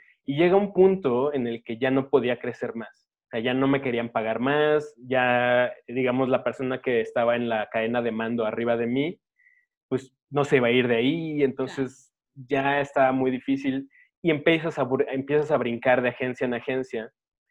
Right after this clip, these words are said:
Speaker 1: eh, buscando, pues, mejor paga o mejores condiciones laborales, ¿no? Entonces, de ahí cambié un par de, de agencias más, y terminé en una agencia,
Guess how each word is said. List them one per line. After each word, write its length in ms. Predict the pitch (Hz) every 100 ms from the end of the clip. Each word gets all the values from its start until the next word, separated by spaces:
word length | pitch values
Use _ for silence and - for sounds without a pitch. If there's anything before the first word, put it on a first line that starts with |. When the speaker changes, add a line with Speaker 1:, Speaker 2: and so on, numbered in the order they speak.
| -
Speaker 1:
eh, 360 | 110 107 104
buscando, 500 | 107 113 - 127 123
pues, 140 | 127 147
mejor 340 | 135 135 123
paga 500 | - 135 135 127 127
o 60 | 120
mejores 460 | 117 - 117 117 -
condiciones 560 | 117 110 110 113 110
laborales, 520 | 110 98 104 107 98 - -
¿no? 140 | 127
Entonces, 560 | 123 - 117 139 135 _ _ - _
de 140 | - 120
ahí 180 | 127 135
cambié 300 | 139 131 135
un 120 | 139
par 220 | 139 131
de, 300 | 127 127 127 120
de 60 |
agencias 420 | 117 127 123 143
más, 420 | 151 160 160 - _ _ _ -
y 100 | 139
terminé 400 | 147 143 151 170
en 80 | 180
una 160 | 180
agencia, 640 | 175 180 165 147 127 120